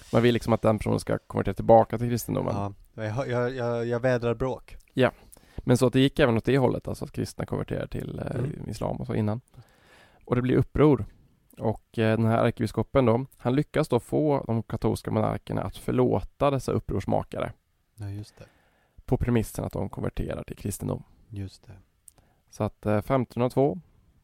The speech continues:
Speaker 1: så var den religiösa friheten för muslimer slut. Och, eh, man fick då välja mellan att konvertera eller dra därifrån, helt
Speaker 2: Ja,
Speaker 1: enkelt.
Speaker 2: just det.
Speaker 1: Så att, eh, ja, och det är väl det så man känner igen historien därifrån också, att
Speaker 2: Ja,
Speaker 1: alla
Speaker 2: precis.
Speaker 1: fördrivs ju.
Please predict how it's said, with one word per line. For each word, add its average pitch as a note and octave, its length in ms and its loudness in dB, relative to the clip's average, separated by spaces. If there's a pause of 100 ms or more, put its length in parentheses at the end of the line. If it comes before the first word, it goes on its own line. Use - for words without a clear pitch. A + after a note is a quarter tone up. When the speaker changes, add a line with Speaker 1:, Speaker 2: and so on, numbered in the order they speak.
(200)
Speaker 1:
så - 140 -12
var C3+ 100 4
den B2 80 2
religiösa A#2 460 0
friheten A2 400 -4
för - 100 -8
muslimer F#2+ 360 -8
slut. - 540 -10 (100)
Och, - 200 -6 (140)
eh, C3+ 100 -2
man C3 140 -2
fick - 160 -18
då B2+ 100 2
välja A2 280 4
mellan A#2+ 220 0
att A2 80 -10
konvertera - 600 -6
eller - 460 -10
dra - 220 -2
därifrån, - 420 -10
helt C3+ 140 -10
Speaker 2:
Ja, - 60 -8
Speaker 1:
enkelt. - 340 -18
Speaker 2:
just - 180 -8
det. - 120 -12 (1800)
Speaker 1:
Så - 120 -4
att, - 200 -2
eh, B2 60 6
ja, A#2 560 2
och - 220 -8
det C3 60 4
är - 40 4
väl C3+ 80 0
det C3 100 6
så B2 140 2
man A#2 160 6
känner A2+ 240 2
igen A2 320 2
historien A#2 420 0
därifrån G#2+ 340 -2
också, - 200 -6
att B2+ 60 6
Speaker 2:
Ja, C#3+ 60 6
Speaker 1:
alla A#2 260 6
Speaker 2:
precis. A2 160 -2
Speaker 1:
fördrivs A2+ 300 -4
ju. A#2+ 140 -4